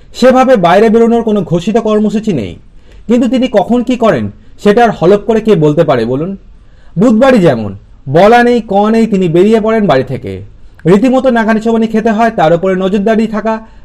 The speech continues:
দায়িত্বপ্রাপ্ত কমিশন কর্তাদের। এদিন সেদিক ঘণ্টাখানেক লুকোচুরি খেলার পরে তিনি নজরে আসেন তারাপীঠ মন্দিরে।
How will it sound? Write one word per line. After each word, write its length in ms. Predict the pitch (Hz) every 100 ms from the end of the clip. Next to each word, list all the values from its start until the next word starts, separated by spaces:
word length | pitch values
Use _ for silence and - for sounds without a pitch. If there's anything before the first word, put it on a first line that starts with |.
| 135
দায়িত্বপ্রাপ্ত 600 | 156 - 220 220 220 233
কমিশন 400 | 214 214 214 214
কর্তাদের। 520 | 151 - 120 107 98 - - - - - -
এদিন 460 | 214 233 262 254 - - -
সেদিক 500 | - 226 233 226 170
ঘণ্টাখানেক 680 | - 175 202 226 233 233 233 - - 160
লুকোচুরি 460 | 156 170 226 240
খেলার 320 | 226 214 226 220
পরে 200 | 214 208
তিনি 280 | 180 175 165
নজরে 340 | 165 196 226
আসেন 260 | 220 233 226
তারাপীঠ 380 | 170 160 175 170
মন্দিরে। 480 | 208 185 117 92